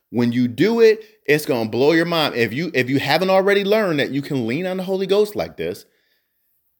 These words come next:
okay? And that you can be intentional and start worshiping,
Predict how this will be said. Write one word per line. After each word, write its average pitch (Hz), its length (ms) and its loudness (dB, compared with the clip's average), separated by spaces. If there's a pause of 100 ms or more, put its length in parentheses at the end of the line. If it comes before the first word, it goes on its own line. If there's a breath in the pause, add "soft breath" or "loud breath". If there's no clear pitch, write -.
(100)
okay? 139 320 -8 (1000)
And 117 140 0
that 120 160 -2
you 160 180 -4
can 170 180 -4
be 151 240 -4
intentional 196 760 -4
and 131 140 -2
start 151 400 -2
worshiping, 185 800 -2